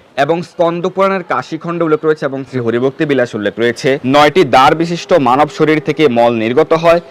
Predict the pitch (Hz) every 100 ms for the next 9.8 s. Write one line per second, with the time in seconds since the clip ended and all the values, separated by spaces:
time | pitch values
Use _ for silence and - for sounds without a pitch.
0 | - - 143 160 113 120 135 160 165 139
1 | 139 - 113 110 131 - 113 92 98 113
2 | 123 123 101 101 113 127 117 110 123 170
3 | - - 95 127 131 175 160 151 - 101
4 | 110 92 - - 139 143 196 - 185 180
5 | 170 160 127 131 143 123 127 127 156 156
6 | 110 107 104 - 151 190 196 139 104 95
7 | 85 117 110 85 - 208 220 226 226 220
8 | 202 208 180 143 - 151 127 143 185 185
9 | 139 127 131 123 113 104 -